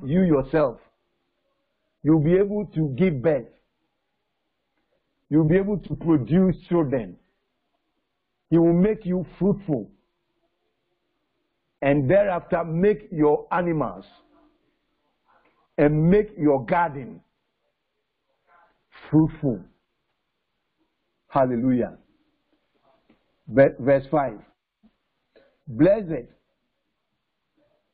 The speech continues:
shall be your basket and your kneading bowl. Blessed shall be, shall you be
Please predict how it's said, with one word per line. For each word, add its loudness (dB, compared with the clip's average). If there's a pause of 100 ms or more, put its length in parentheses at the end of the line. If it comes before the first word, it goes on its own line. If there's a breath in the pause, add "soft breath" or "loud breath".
(380)
shall 2
be 2
your 0
basket -6 (1700)
and 2
your 4
kneading 0
bowl. -2 (1900)
Blessed -4
shall 0
be, 0 (360)
shall 0
you -4
be -2